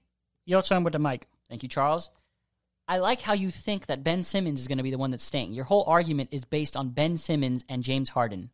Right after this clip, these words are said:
Speaker 2: That is not the right thing to do right there. If Shams is, is, is right in, in his report that Daryl Morey and everyone is interested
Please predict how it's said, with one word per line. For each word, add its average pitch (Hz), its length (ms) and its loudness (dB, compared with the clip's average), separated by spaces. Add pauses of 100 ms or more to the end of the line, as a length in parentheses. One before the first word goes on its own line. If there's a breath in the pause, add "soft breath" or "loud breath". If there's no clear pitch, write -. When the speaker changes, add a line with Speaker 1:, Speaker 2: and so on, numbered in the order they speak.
Speaker 2:
That 151 160 0
is 147 120 -4
not 151 280 2
the 135 80 -4
right 135 260 2
thing 131 220 -2
to 131 80 -4
do 123 160 -4
right 113 180 -4
there. 101 220 -8 (320)
If 208 360 0 (420)
Shams 180 440 4
is, 151 200 -6
is, 151 200 -4
is 139 200 -6
right 165 280 2
in, 147 140 0
in 143 240 -2
his 127 240 -6
report 139 480 0 (500)
that 135 180 -6
Daryl 151 220 0
Morey 156 320 2
and 131 80 -2
everyone 135 260 -2
is 127 120 -6
interested 135 400 -8